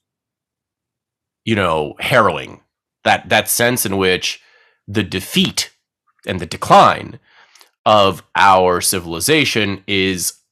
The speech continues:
is, is without, is without any kind of doubt, like, in this, in the, in the world as depicted by Houellebecq. It's truly, I mean, he, he seeks, he, he looks for the way out, and, and, and that's when he has to resort to science fiction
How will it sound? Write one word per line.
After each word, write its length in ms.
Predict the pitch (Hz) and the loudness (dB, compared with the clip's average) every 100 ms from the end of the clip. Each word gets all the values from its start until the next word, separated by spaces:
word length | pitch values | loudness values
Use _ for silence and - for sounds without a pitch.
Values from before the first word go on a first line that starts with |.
| _ _ _ _ | _ _ _ _
is, 300 | 113 98 - | -4 -4 -4
is 220 | 110 98 | -4 -4
without, 800 | 98 117 95 104 101 117 - - _ _ _ _ _ | -4 -4 0 0 2 0 -6 -14 _ _ _ _ _
is 180 | 107 90 | -6 -2
without 540 | 104 98 104 110 117 - | -4 0 2 2 0 -2
any 220 | 117 131 | -2 -2
kind 400 | - 120 107 101 | -4 -2 -2 0
of 580 | 95 92 92 87 - - 104 - | 0 0 -2 -8 -12 -18 -20 -2
doubt, 560 | 95 85 80 - - _ _ _ _ | 2 2 0 -6 -10 _ _ _ _
like, 300 | 90 92 - | -2 -2 -2
in 160 | 113 90 | -6 -4
this, 260 | 90 - - | -4 -6 -8
in 160 | 101 87 | -10 -10
the, 100 | 80 | -10
in 140 | 101 95 | -8 -6
the 100 | 87 | -4
world 340 | 92 92 90 | 0 0 0
as 140 | 82 78 | -2 -6
depicted 500 | 82 - 76 80 78 | -12 -14 -14 -16 -2
by 160 | 104 | 0
Houellebecq. 500 | 104 160 120 60 - - - - - - - | 4 2 2 -4 -8 -20 -20 -20 -20 -20 -8
It's 200 | 101 - | -6 -4
truly, 880 | - - 143 165 165 139 123 120 110 _ _ | -4 -2 0 2 2 2 0 -2 -4 _ _
I 80 | 147 | -4
mean, 120 | 123 | -2
he, 140 | 110 160 | -2 -4
he 280 | - 139 | -6 -4
seeks, 540 | 120 - 185 185 - - | -2 0 0 -2 -4 -4
he, 220 | 127 110 | -4 -6
he 200 | - 107 | -4 -4
looks 280 | 110 156 - | -2 -2 -4
for 140 | 110 | -4
the 100 | 98 | -4
way 180 | 87 82 | -2 2
out, 420 | 101 87 62 - _ 95 | 2 2 0 -12 _ -6
and, 360 | 87 80 71 - | -4 -4 -10 -12
and, 180 | 76 | -12
and 400 | - 85 - 80 | -10 -10 -10 -6
that's 280 | 90 98 - | -2 -2 -2
when 120 | 101 | -12
he 80 | 98 | -2
has 200 | 101 95 | -2 -2
to 100 | 92 | -4
resort 400 | 85 82 82 - | -6 -6 -6 -8
to 60 | - | -8
science 320 | 76 69 - | -6 -6 -6
fiction 420 | 117 113 - - | -6 -6 -10 -12